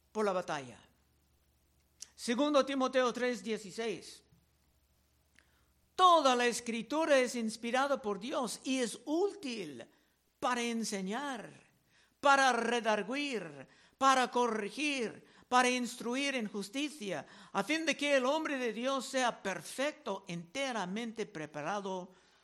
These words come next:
para toda buena obra. Por esa razón, hermanos, cuando tú empiezas a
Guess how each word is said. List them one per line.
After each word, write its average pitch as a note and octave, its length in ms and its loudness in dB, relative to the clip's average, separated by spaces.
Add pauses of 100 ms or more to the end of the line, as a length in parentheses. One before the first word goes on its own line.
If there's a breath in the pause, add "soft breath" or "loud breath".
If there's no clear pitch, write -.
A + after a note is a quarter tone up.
(260 soft breath)
para D#3+ 240 -2
toda D#3 240 -2
buena D3+ 300 -6
obra. F3+ 320 -6 (880 soft breath)
Por D4+ 100 -2
esa C4 200 -4
razón, A#3+ 440 -6
hermanos, G#3+ 540 -10 (180)
cuando G#3 280 -10
tú C#4+ 120 -8 (200)
empiezas A#3+ 500 -6
a D#3 260 -12